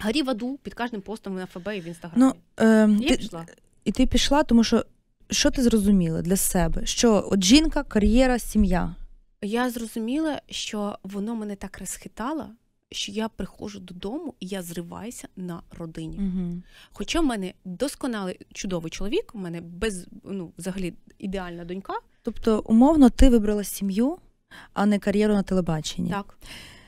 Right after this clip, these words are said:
Speaker 2: Зараз, е, ти працюєш, е, в, справді в дуже відомих ресторанах, ми сьогодні буд-, не будемо їх називати, щоб це не було рекламою, да?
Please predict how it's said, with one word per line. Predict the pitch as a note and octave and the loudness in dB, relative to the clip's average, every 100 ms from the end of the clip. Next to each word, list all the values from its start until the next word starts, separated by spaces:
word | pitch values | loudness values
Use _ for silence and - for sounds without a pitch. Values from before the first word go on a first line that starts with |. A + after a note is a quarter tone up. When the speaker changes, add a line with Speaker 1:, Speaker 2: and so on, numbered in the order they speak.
| - - _ _ _ _ - | -20 -20 _ _ _ _ -6
Speaker 2:
Зараз, | G#3+ G3 B3+ A#3+ F#3 - - - | 2 6 8 6 4 0 -6 -2
е, | G3 F#3+ F#3 F#3 F#3 - | 0 0 0 0 -2 -4
ти | G3 | -2
працюєш, | G3+ F#3+ - G3+ F#3+ F#3 - F#3+ | 0 0 0 2 2 2 0 0
е, | F#3 F3+ | 0 0
в, | F3+ G#3+ _ _ _ - | -2 -8 _ _ _ -14
справді | - - F#3+ F3 F3+ - - - | -8 -2 0 0 -2 -4 -8 -16
в | F#3 | -8
дуже | F#3+ G3+ B3+ G3+ F#3 | 4 6 8 6 2
відомих | F#3 F3 F3 E3+ F3+ | 0 2 2 0 -4
ресторанах, | F3+ G3 F#3 F3 | -2 2 2 0
ми | F3+ | -2
сьогодні | F3+ F3+ F3+ | -4 -4 -4
буд-, | E3 | -4
не | F3+ | -4
будемо | F#3 F3 E3+ | -2 -4 -4
їх | E3 - | -6 -6
називати, | F3+ F#3 G#3 E4+ C#4 | -2 2 4 2 0
щоб | - F#3 | -4 -4
це | G3 | -2
не | F#3 | -2
було | F#3 F#3 | 0 0
рекламою, | F3+ F#3 E3+ F3 F3 | -2 -2 -2 -2 0
да? | G3 | 0